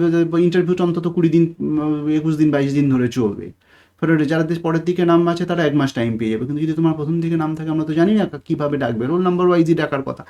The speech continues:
আলাদা কোনো কিছু প্রায়োরিটি দেওয়ার কথা নয়। ফলে সেক্ষেত্রে একটু একটু করে শুরু করতে হবে। আমার কথাগুলো মনে রেখে যদি শুরু করো,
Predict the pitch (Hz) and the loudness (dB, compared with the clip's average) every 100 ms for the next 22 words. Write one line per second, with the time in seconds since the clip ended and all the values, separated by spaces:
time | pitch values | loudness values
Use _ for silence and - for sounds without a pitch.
0 | - - - 160 156 156 156 151 147 151 | -20 -8 0 2 2 2 0 0 -6 -8
1 | 143 135 135 139 139 135 135 131 120 - | -6 -6 -8 -6 -6 -6 -6 -6 -6 -8
2 | _ _ _ _ _ _ _ _ _ 196 | _ _ _ _ _ _ _ _ _ 2
3 | 208 208 214 214 294 - 269 - 370 349 | 4 4 0 0 -2 0 -2 2 2 2
4 | - - 175 - 107 - 107 107 - _ | -2 0 0 0 -6 -8 -12 -12 -16 _
5 | _ _ - 131 127 113 131 151 139 123 | _ _ -8 -8 -6 -6 -4 -2 -2 0
6 | 131 139 156 147 131 - 135 156 220 359 | 0 -2 -6 -6 -10 -10 -10 -2 -2 -2